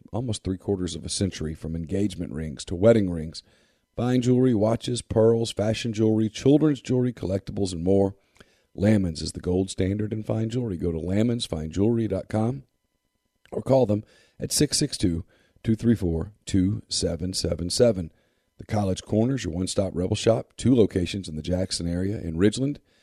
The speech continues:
It's next to Fleet Feet in Flowood. It's next to Half Shell. If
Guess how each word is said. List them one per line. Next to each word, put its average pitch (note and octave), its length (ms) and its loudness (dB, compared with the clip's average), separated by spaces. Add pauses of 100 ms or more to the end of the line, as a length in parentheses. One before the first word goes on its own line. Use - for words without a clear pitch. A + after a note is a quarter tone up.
(160)
It's - 140 -10
next F#2+ 200 -4
to F#2 100 -8
Fleet - 280 -2
Feet B2 260 -2
in F2 160 -4
Flowood. G#2+ 520 2
It's - 220 -6
next E2 220 -8
to E2 100 -8
Half D#2+ 200 -6
Shell. B2 380 -2 (220)
If - 60 -20